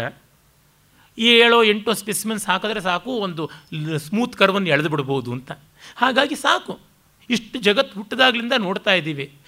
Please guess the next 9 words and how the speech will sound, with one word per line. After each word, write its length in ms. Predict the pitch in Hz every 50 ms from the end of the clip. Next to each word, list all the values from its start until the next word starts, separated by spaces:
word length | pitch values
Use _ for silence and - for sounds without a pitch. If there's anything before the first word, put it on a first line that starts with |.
| - - -
ನೋಡ್ತಾ 300 | 226 269 262 - - 220
ಇದ್ದಾಗ 300 | 190 170 143 180 196 165
ಗೊತ್ತಾಗುತ್ತದೆ 760 | 135 135 - - - 190 160 139 131 - 135 120 120 131 139 - _ _ _ _ _ _ - - - - 131
ಬಹಿರಂಗೈಕ 640 | 151 156 147 202 233 269 277 269 262 269 262 254 247
ಪ್ರಾವಣ್ಯದಿಂದ 800 | 233 - - 185 165 170 185 190 190 180 175 151 135 131 127 127 151 143 - - - - - -
ಅಷ್ಟು 200 | 202 196 196 208
ಸಮಾಧಾನ 600 | 190 - 143 143 175 190 190 151 156 151 151 147
ಇಲ್ಲ 360 | 143 131 123 120 120 120 123
ಅಂತ. 260 | 113 107 101 110 117